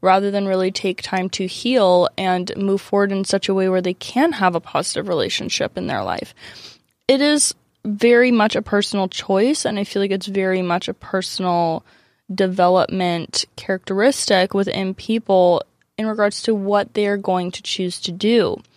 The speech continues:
And we live in a society where we have a lot of free will, and we live in a world where we have free will to a certain extent. It's different in different cultures. But when we have this free will, it's important to remember that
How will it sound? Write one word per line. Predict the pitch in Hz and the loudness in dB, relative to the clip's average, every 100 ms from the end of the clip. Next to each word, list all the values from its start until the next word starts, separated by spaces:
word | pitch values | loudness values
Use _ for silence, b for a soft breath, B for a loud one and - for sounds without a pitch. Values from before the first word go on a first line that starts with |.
| _ _ | _ _
And | 190 185 175 170 - | -2 0 0 -2 -6
we | 190 202 202 | -6 -2 0
live | 196 196 233 | 2 0 2
in | 254 | 0
a | 262 | -2
society | - - 240 233 240 240 | -4 0 2 2 2 2
where | 214 190 180 | 0 2 0
we | 180 190 | 0 -4
have | - 185 185 | -4 -2 0
a | |
lot | 196 196 | 2 2
of | 208 | 2
free | - 208 | -2 -2
will, | 202 196 190 196 202 - | 2 2 4 2 0 -4
and | 180 170 165 156 - b b b _ | -2 -2 -2 -6 -14 b b b _
we | 175 | -2
live | 175 175 | 0 0
in | 175 | 0
a | |
world | 175 170 175 202 | 0 4 4 4
where | 202 | 0
we | 202 208 | 0 0
have | 190 190 | 2 0
free | 196 214 202 | 0 0 2
will | 196 196 | 4 2
to | 196 202 | 2 -2
a | |
certain | - 190 180 | 0 0 0
extent. | 196 196 - - 190 190 185 - - _ _ - | -4 -4 -6 0 0 0 -4 -12 -18 _ _ -8
It's | 180 - | -8 -4
different | - 170 185 185 | -4 -4 -2 -2
in | 180 | 0
different | 180 185 170 | 0 -2 -4
cultures. | - 175 175 208 226 - B B B B B _ _ | -2 -2 0 0 0 -2 B B B B B _ _
But | 202 | 4
when | 180 214 | 4 0
we | 220 | -2
have | 226 220 240 | -2 2 2
this | 262 254 - | 2 0 0
free | 226 214 | 0 2
will, | 208 208 | 2 2
it's | 190 | 0
important | 220 208 - 226 240 226 | -4 -6 -2 -2 -2 -4
to | 208 | -4
remember | 202 190 190 208 202 | -2 -2 -2 0 0
that | 185 185 170 170 | 0 2 4 2